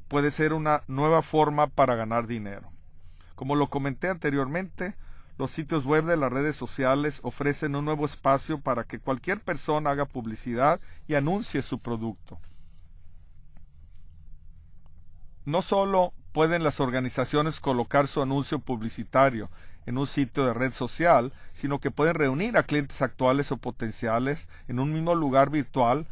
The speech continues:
para informarles sobre cambios o mejoras a sus productos o servicios, innovaciones y promociones. Para la sociedad en general,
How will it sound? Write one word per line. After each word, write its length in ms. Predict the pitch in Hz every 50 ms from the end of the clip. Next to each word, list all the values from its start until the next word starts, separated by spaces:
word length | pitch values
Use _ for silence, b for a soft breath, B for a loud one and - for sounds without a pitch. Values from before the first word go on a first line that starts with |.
| b b b b b
para 160 | 156 151 156
informarles 640 | 143 - - 135 123 127 131 139 147 151 156 160 -
sobre 280 | - 135 123 117 113
cambios 500 | - - 113 110 113 135 143 165 156 - 160
o 40 |
mejoras 520 | 147 143 131 - 135 127 127 139 139 - -
a 60 | 120
sus 160 | - - -
productos 560 | - - 120 117 117 131 127 - - 139 117
o 60 | 135 123
servicios, 720 | - 123 113 113 123 151 165 160 - 170 170 170 160 160 b b b b b b b
innovaciones 1000 | 135 127 123 120 110 113 110 - - 135 135 135 143 139 139 139 147 143 - - b b b b b b b
y 120 | - 180 175
promociones. 1040 | - 180 175 170 165 170 156 - - 170 165 147 131 113 98 - - - - - - - - - - - - - - - - - - - - - - - - - - - - - - - - - - - - - - - - - - - - - - - - - - - - - - - - - - - - - - - - -
Para 220 | - 131 127 131 127
la 100 | 131 131
sociedad 560 | - - 131 - - 135 120 123 135 143 156
en 80 | 151
general, 600 | - - 135 123 113 110 117 131 151 170 196 180